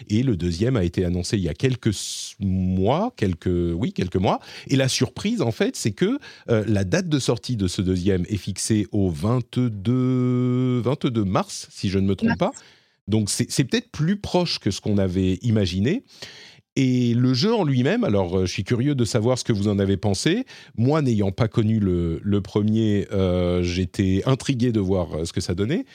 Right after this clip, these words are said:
Speaker 1: Je sais pas si vous avez regardé la présentation. Cassim, tu y as jeté un coup d'œil peut-être ?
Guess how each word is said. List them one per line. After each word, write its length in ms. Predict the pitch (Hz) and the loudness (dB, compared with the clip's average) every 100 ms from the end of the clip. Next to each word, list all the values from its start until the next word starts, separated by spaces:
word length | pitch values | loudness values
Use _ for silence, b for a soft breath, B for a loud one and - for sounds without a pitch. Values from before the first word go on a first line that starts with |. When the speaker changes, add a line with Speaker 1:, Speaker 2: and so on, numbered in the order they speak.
| B | B
Speaker 1:
Je 60 | B | B
sais 60 | 104 | -2
pas 100 | 127 | 0
si 140 | 127 | 0
vous 100 | 107 | 2
avez 140 | 107 | 2
regardé 320 | 104 104 110 113 | 0 0 0 0
la 100 | 101 | 0
présentation. 540 | 104 98 107 - 156 | -2 -2 -2 -2 -4
Cassim, 460 | - 110 - 156 165 | -2 -4 -4 -4 -4
tu 120 | - | -6
y 120 | 98 | -4
as 60 | 107 | -4
jeté 240 | 107 107 | -4 -6
un 100 | 117 | -6
coup 140 | 107 113 | -6 -4
d'œil 200 | 123 143 | -4 -4
peut-être ? 440 | 139 143 160 - | -6 -6 -6 -6